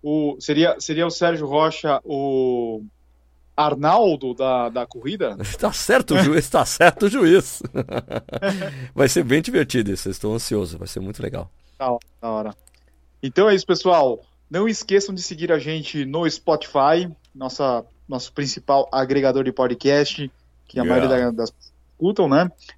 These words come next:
Speaker 1: Então segue lá pra você não perder nenhum episódio. E continue acompanhando os nossos canais. O meu é o youtube ponto com barra tênis certo.
Speaker 2: E o meu é youtube ponto com barra corrida no ar.
Speaker 1: Então é isso, pessoal.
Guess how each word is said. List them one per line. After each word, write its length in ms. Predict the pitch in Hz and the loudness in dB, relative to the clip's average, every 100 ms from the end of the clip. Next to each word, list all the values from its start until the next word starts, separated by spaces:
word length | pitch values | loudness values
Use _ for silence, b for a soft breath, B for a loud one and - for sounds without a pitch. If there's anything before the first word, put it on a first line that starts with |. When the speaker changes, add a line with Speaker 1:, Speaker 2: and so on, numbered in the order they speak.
| _ | _
Speaker 1:
Então 160 | 160 | 0
segue 320 | 165 - 190 180 | 0 2 2 4
lá 140 | 170 | 2
pra 100 | 180 | 0
você 180 | 165 180 | -4 -6
não 140 | 180 | -6
perder 460 | 175 165 139 165 - | -4 -2 0 -2 -2
nenhum 580 | 156 170 175 160 190 196 | -8 -6 -4 -2 0 0
episódio. 600 | 185 170 131 127 110 110 b b _ 285 | 0 -2 2 2 2 -2 b b _ 2
E 180 | 311 | 2
continue 460 | 320 254 - 226 226 | 4 2 4 6 6
acompanhando 500 | 220 214 208 185 190 | 4 4 4 4 4
os 80 | 175 | 0
nossos 220 | 185 180 | -2 0
canais. 480 | 202 170 147 131 113 | 0 2 2 2 -2
O 60 | |
meu 340 | 127 147 170 165 | 0 2 2 0
é 160 | 147 147 | 2 4
o 240 | 143 135 135 | 4 2 -2
youtube 340 | 135 175 165 | -4 -2 -2
ponto 320 | - 170 165 | 0 -2 -2
com 260 | 151 175 156 | -2 -2 0
barra 440 | 143 156 151 160 - | 2 2 2 -2 -6
tênis 240 | - 165 156 | -12 -10 -6
certo. 400 | 131 107 - 107 b b b b b b - | -4 -6 -8 -20 b b b b b b -2
Speaker 2:
E 140 | 123 | 2
o 80 | 135 | 4
meu 260 | 131 160 147 | 4 4 4
é 320 | 143 131 123 | 4 2 2
youtube 320 | 135 131 160 | 0 -2 -4
ponto 300 | - 135 127 | -4 -4 -6
com 200 | - 147 | -4 -2
barra 380 | 117 139 135 131 | -2 -2 -4 -8
corrida 520 | - 185 - 147 165 175 | -2 -2 2 0 0 -2
no 200 | 175 110 | 0 -2
ar. 260 | 123 87 - - _ _ _ _ _ _ _ _ _ _ _ _ _ _ _ - | -2 -6 -14 -20 _ _ _ _ _ _ _ _ _ _ _ _ _ _ _ -18
Speaker 1:
Então 360 | 120 - 156 | -6 2 4
é 80 | 165 | 4
isso, 200 | 156 - | 2 0
pessoal. 560 | - 143 156 151 127 | -4 0 4 6 4